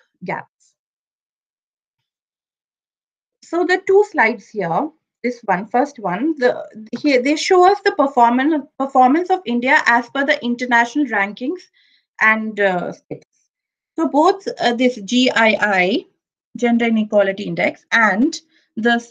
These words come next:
S I G I, sigi rankings for India reflect some patterns. And I would, uh, quote here, quotes begin,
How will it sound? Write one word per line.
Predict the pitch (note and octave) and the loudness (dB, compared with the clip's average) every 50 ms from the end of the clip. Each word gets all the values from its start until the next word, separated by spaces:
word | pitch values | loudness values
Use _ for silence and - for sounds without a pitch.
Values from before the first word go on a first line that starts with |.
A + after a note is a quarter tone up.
| _ _ _ | _ _ _
S | - A#3+ B3+ - | 0 0 0 2
I | D4 B3+ A#3+ B3 | 2 2 2 2
G | G3+ G3 A3+ A#3 A3 - | 0 0 -2 -4 -4 -2
I, | - G3 F#3 F3 | 0 0 0 0
sigi | F#3+ - - - B3 A3+ G3+ G#3+ A3+ G#3+ | -2 -6 -6 -4 -4 -4 -4 -4 -4 -2
rankings | G#3 F#3+ F#3 G3 A3 - D4 E4 E4 - | -2 -2 -2 -4 -6 -4 -4 -4 -4 -4
for | - B3+ A#3+ - | -2 -2 -2 -2
India | A#3 A#3 A3+ A#3 A#3+ B3+ | -2 -2 0 2 2 2
reflect | B3+ A#3 A#3+ - - A3 G3+ G#3+ - - _ - _ _ _ _ _ _ _ _ - | 2 0 -4 -8 -6 -4 -2 -2 -4 -4 _ -20 _ _ _ _ _ _ _ _ -12
some | - - A#3+ A3+ A#3+ B3 | -6 -4 -2 -2 -2 0
patterns. | - G#3 F3+ D#3+ - E3+ E3 D#3 D#3+ E3+ - _ _ _ - _ _ _ _ | 0 0 0 0 -4 -10 -12 -12 -12 -14 -16 _ _ _ -20 _ _ _ _
And | - B3+ C#4 C#4+ | -2 2 2 4
I | D4 D4+ | 4 4
would, | D4 D4 F4 F4 C4 A3+ A3+ - - | 4 2 0 -2 -4 -6 -8 -12 -8
uh, | - A#3 A#3 A3+ A3+ A3 A3 A3 - | -4 -2 -2 0 -2 -2 -4 -6 -4
quote | - E4+ D4 E4+ - - | 0 2 2 2 0 -4
here, | - A3+ F#3+ F3 G3 E4 G4+ - _ _ _ _ _ _ _ _ _ _ _ - - - | -8 -4 -2 0 0 0 -2 -4 _ _ _ _ _ _ _ _ _ _ _ -20 -10 -4
quotes | - C4 C4 B3+ - | -2 -2 -2 -2 -4
begin, | B3 B3 A#3+ G#3+ G3+ G3+ B3+ E4 - | -4 -4 0 0 0 0 0 -2 -4